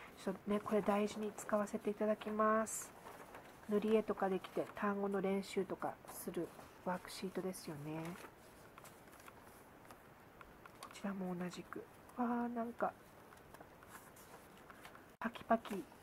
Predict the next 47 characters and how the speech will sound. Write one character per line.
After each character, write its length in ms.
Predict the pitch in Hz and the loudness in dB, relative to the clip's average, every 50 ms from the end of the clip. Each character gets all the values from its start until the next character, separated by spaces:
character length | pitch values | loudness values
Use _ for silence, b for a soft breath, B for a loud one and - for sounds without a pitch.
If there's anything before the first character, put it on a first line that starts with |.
| - - - - - | -18 -18 -18 -12 2
割 200 | - 202 202 208 | 4 6 8 8
れ 60 | 208 | 8
る 100 | 208 202 | 8 8
音 180 | 202 202 - 202 | 4 6 4 6
が 80 | 190 190 - | 6 6 2
し 120 | - - | 2 0
ま 220 | 180 175 175 175 - | 6 8 8 8 8
す。 160 | - - - - | 4 -10 -6 -4
<laughs> 1700 | - 233 - - 277 - - - - 320 320 311 285 262 - - - - - - - - - - - - - - - - - - - - - | -4 -2 -2 -4 -8 -8 -8 -4 -2 0 0 0 -2 -4 -8 -12 -14 -16 -18 -18 -20 -20 -20 -18 -18 -18 -16 -14 -14 -16 -16 -18 -16 -8 -8
う 20 | 208 | -4
さ 180 | - - 226 | 2 2 2
ぎ 160 | 208 220 226 | 4 4 -2
さ 220 | 226 - - 220 214 | 0 2 2 2 2
ん 80 | 208 | 2
と 100 | - - | -2 -6
か 140 | 196 - 196 | -4 -4 -4
ピ 240 | - - - - 226 | -4 -2 0 6 8
エ 100 | 220 208 | 8 8
ロ 120 | 202 190 | 8 4
と 120 | - - 175 | 0 0 -6
か、 280 | - - - 117 - - - - - - - - - - - - - - | -4 0 -2 -2 -2 -2 -8 -12 -18 -20 -20 -20 -18 -18 -18 -18 -12 -8
か 100 | - - | -6 -2
わ 160 | 214 226 220 | 0 2 2
い 80 | 214 214 | 2 4
い 40 | 208 | 4
で 100 | 208 202 | 2 2
す 100 | - - | 2 0
ね。 260 | 196 185 180 180 180 - - | 0 2 2 2 0 -2 0
こ 100 | - 202 | 2 4
れ 60 | 202 | 4
は 100 | 196 185 | 4 4
塗 160 | 175 180 180 | 4 2 0
り 80 | 175 185 - | 0 0 -4
絵 60 | 202 | 0
の 100 | 202 208 | -2 -2
ペ 200 | 202 - 220 208 | 2 6 6 6
ー 40 | 208 | 6
ジ 80 | 208 | 6
で 120 | - 214 202 | 2 0 0
し 100 | - - | 2 0
ょ 80 | 220 202 | 0 0
う 40 | 165 | 0
ね。 500 | 156 160 165 170 175 185 185 190 196 208 - - - - - - - - - - - - - - - - - _ - - - - - - - - - - - - - - - - - - - - - - - - - - - - - - - | 2 2 2 2 4 2 2 0 0 -2 -8 -12 -18 -18 -20 -20 -20 -20 -20 -20 -18 -18 -18 -18 -18 -18 -18 _ -18 -18 -16 -16 -16 -16 -16 -16 -18 -18 -18 -18 -18 -18 -18 -18 -18 -18 -18 -18 -18 -18 -18 -18 -18 -18 -18 -20 -20 -16 -16
こ 60 | - - 190 - | -14 -14 -8 -6
ん 40 | 180 | -6
な 80 | 170 | -8
感 200 | - - 175 165 | -6 -6 -6 -6